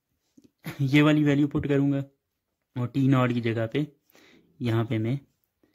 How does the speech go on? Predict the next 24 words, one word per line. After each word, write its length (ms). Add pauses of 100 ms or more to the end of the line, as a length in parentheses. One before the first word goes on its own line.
(260)
टू 100
सेवेंटी 400
थ्री 220 (220)
केल्विन 320
पुट 180
करूँगा, 380 (800)
ठीक 120
है। 120 (1000)
तो 80
वी 240
ओवर 180
वी 140
नॉट 220
वैसे 260
ही 60
आ 100
जाएंगे, 280
टी 220
की 80
जगह 280
क्या 160
आ 40
जाएगा, 280
टी 280